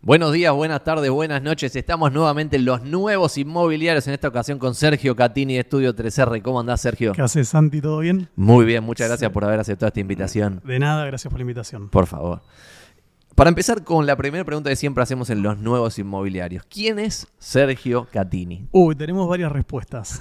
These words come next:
Speaker 1: <laughs> Me gusta. Da-
Speaker 2: Bien.
Speaker 1: La más políticamente correcta y después la
Speaker 2: La
Speaker 1: más
Speaker 2: más políticamente
Speaker 1: impolíticamente
Speaker 2: correcta,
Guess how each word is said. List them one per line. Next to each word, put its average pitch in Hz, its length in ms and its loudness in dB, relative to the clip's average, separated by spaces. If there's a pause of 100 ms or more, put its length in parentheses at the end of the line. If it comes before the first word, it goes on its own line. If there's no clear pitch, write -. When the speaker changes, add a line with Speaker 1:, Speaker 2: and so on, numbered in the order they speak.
(160)
Speaker 1:
<laughs> 208 180 4
Me 101 100 4
gusta. 107 280 2
Da- - 180 -8 (220)
Speaker 2:
Bien. 165 500 4
Speaker 1:
La 107 140 6
más 127 120 6
políticamente 135 460 0
correcta 143 260 0
y - 20 4
después 131 140 0
la 123 80 4
Speaker 2:
La - 80 2
Speaker 1:
más 196 60 12
Speaker 2:
más 247 80 8
políticamente 214 460 0
Speaker 1:
impolíticamente 214 340 0
Speaker 2:
correcta, 180 280 2